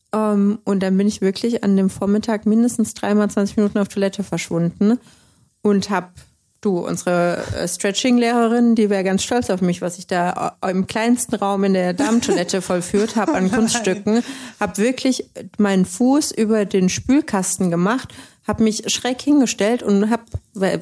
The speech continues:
Speaker 1: hab mich gefühlt wie ein Veterinär-Ding-Gedöns. Also es
Speaker 2: Mhm.
Speaker 1: war echt unangenehm. Und, ähm, ich hab's dann nicht rausbekommen. Ich war wirklich, also zwei, drei, viermal zwanzig Minuten lang
Speaker 2: Ja.
Speaker 1: auf Toilette, hab's nicht rausbekommen und hab's dann erst am Abend noch,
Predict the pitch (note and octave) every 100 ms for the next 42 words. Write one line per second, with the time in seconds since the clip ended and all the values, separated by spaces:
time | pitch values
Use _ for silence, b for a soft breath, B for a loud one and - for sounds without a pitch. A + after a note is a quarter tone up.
0 | - - D#3 - F3 - G3 - G3 F#3+
1 | F#3 G3+ G3 F#3+ F#3+ F3+ F3+ - F3+ F3
2 | F3 E3+ F3+ _ _ - F3+ F#3 F3 F3
3 | E3+ - A#3+ F3+ F#3+ G#3 G3 F#3 - F#3+
4 | - - G#3 G3+ G3+ F#3+ F#3 F#3+ G3 B
5 | B B B _ - F#3+ F3+ - - F#3+
6 | F3+ F3+ F3+ F3+ - - F3+ F3+ F#3 A3
7 | C4+ - A#3+ B3+ B3+ F#3+ F3 E3+ F3+ G3
8 | F#3+ F#3+ A3 A#3 - _ - G3 F#3+ F#3
9 | - G#3 G#3+ G#3+ G3+ G3+ G#3 - A#3 A3+
10 | A3+ A3 - G#3+ A3 G#3+ G#3+ G#3 G3+ G3
11 | F#3+ F#3 G#3 A3 - G#3 G#3+ A3 F#3+ -
12 | F#3+ A#3+ B B B B G3+ G3+ - G3
13 | G3+ G#3 - G#3+ A3+ G#3 G3+ G3+ G3+ F#3+
14 | - G3